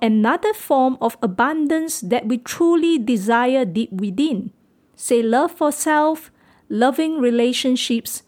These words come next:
with others. That could be a precious lesson that our soul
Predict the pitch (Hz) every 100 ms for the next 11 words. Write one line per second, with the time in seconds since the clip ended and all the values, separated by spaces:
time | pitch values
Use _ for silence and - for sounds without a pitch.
0 | - 247 277 - 226 196 185 180 - -
1 | - _ _ _ _ _ _ _ _ -
2 | 180 330 539 - 311 220 269 262 262 339
3 | 339 - 359 339 214 208 262 - 311 311
4 | 311 220 226 - - 302 403 392 - 294
5 | 196 147